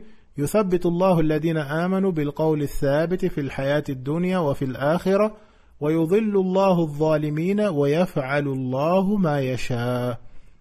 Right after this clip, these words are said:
ويفعل الله ما يشاء. Portanto, Allah subhanahu wa ta'ala neste versículo disse que ele coloca firme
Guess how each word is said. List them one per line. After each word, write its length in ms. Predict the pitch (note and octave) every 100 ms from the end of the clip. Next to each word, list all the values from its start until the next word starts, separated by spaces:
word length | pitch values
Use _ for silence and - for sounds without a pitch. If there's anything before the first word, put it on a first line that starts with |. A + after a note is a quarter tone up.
| -
ويفعل 580 | - A#2+ D3+ - C3+ C3+
الله 720 | B2+ B2+ B2+ D#3 F3+ G#3 A3+ - - _ _
ما 340 | A#2+ B2+ C3+ F3+
يشاء. 720 | C3+ A#2+ - B2 B2+ B2 B2 - - - - _ -
Portanto, 300 | D#3+ D#3 -
Allah 240 | C#3 D3+
subhanahu 460 | - F3+ G3+ G#3 F#3+
wa 100 | F3
ta'ala 320 | F3+ F3+ E3+
neste 240 | F#3+ G#3 E3+
versículo 640 | D#3+ - F3 G3 G#3 G#3 - - - - -
disse 320 | C#3+ F#3+ F#3+
que 100 | F#3
ele 140 | F#3+
coloca 380 | - E3 F3 E3+
firme 560 | - F#3+ F3 D3 B2+